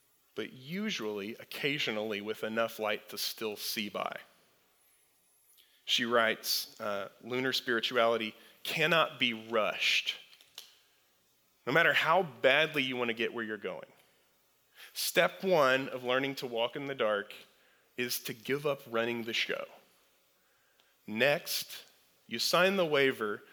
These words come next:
that allows you to bump into some things that may frighten you at first.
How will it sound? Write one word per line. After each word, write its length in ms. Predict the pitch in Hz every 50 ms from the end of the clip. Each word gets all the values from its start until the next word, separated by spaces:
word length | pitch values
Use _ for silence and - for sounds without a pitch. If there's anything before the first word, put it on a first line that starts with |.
| - _ -
that 120 | 120 120
allows 400 | 120 120 123 123 131 139 143 -
you 60 | 160 139
to 80 | 131
bump 360 | 120 110 117 123 131 135 135
into 240 | 127 131 139 - 139
some 200 | - - 123 120
things 380 | 113 - 117 113 110 110 107 -
that 180 | 107 101 -
may 160 | 110 113 110 110
frighten 480 | - - - 107 110 - - 104 101
you 140 | 101 98 98
at 120 | 92 85
first. 580 | - - - - - - - - - - - -